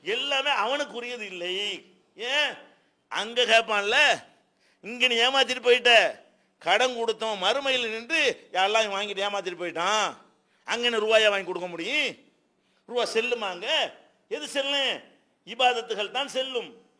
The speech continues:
அதுக்கு போடக்கூடிய மதிப்பெண்கள் தான் அங்க செல்லும். அப்ப அல்லாஹ் என்ன பண்ணுவான்? இவனுடைய கடனுக்காக வேண்டி இவன் தொழுகையை பிடிங்க அங்க கொடு, அவனுடைய கடனுக்காக வேண்டி நோன்பை பிடிச்சு கொடு, இந்த அவன்கிட்ட வாங்கின கடனுக்கு ஜக்காத்தை பிடிங்க கொடு, எல்லாம் போயிட்டு வரான். இப்போ ஒரு நன்மை இல்லாதவர்கள் ஆயிரும்.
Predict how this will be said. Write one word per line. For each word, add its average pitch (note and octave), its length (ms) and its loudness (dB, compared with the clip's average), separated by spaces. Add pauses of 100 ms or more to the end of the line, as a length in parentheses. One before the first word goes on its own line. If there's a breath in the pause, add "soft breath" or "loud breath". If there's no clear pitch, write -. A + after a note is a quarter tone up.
(120)
அதுக்கு B3 400 -2
போடக்கூடிய B3+ 340 0
மதிப்பெண்கள் B3 600 -2
தான் C4+ 140 0
அங்க C#4+ 140 2
செல்லும். C#4+ 520 -2 (300 soft breath)
அப்ப A#3 240 0
அல்லாஹ் D4 200 6
என்ன C#4 140 0
பண்ணுவான்? C4+ 520 2 (300)
இவனுடைய A#3 460 -2
கடனுக்காக A3+ 500 4
வேண்டி B3+ 440 2 (120)
இவன் G#3+ 180 -6
தொழுகையை A3+ 300 0
பிடிங்க G#3 220 -8
அங்க F#3 180 -6
கொடு, F3 580 -6 (220 soft breath)
அவனுடைய C4 560 2
கடனுக்காக A#3+ 300 2
வேண்டி B3 160 0
நோன்பை B3 260 0
பிடிச்சு G3+ 200 -10
கொடு, F#3 540 -2 (220 soft breath)
இந்த D#3+ 80 -6
அவன்கிட்ட C#4 320 -2
வாங்கின C4 240 -6
கடனுக்கு A#3+ 300 -6
ஜக்காத்தை A#3+ 340 0
பிடிங்க G#3+ 180 -10
கொடு, F#3+ 560 -8 (420)
எல்லாம் G#3+ 300 -8
போயிட்டு G3 240 -8
வரான். F#3 280 -6
இப்போ D#3+ 180 -16
ஒரு G3 160 -10
நன்மை A3 340 -10
இல்லாதவர்கள் F#3+ 540 -6
ஆயிரும். B2 200 -16